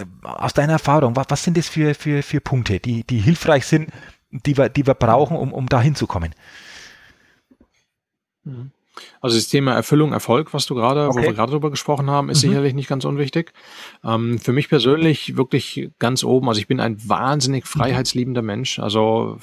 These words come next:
Speaker 2: ich glaub, die Höchststrafe für mich wär eine Einschränkung der Freiheit, wenn man mich irgendwie mal einbuchten würde im Gefängnis oder so. Ich glaub, das wär,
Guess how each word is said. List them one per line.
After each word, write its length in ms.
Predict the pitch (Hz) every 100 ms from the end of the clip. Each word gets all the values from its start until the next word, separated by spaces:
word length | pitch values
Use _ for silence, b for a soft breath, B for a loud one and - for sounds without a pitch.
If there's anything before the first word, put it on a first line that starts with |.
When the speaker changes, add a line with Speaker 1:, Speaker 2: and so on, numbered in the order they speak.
| - -
Speaker 2:
ich 80 | 113
glaub, 160 | 127 -
die 120 | 98
Höchststrafe 760 | 135 151 - 113 120 135 139
für 140 | 120 123
mich 320 | 123 131 107
wär 380 | 113 117 120 120
eine 200 | 127 113
Einschränkung 440 | 120 131 123 117
der 100 | 117
Freiheit, 400 | - 107 123 120
wenn 60 | 117
man 100 | 117
mich 160 | 113 -
irgendwie 200 | 120 117
mal 140 | 113
einbuchten 560 | 104 123 107 107 - 101
würde 240 | 101 101
im 100 | 101
Gefängnis 480 | 107 - 113 - 110
oder 160 | 101 98
so. 200 | 107 110
Ich 80 | 95
glaub, 160 | 104
das 200 | - -
wär, 440 | 104 101 98 101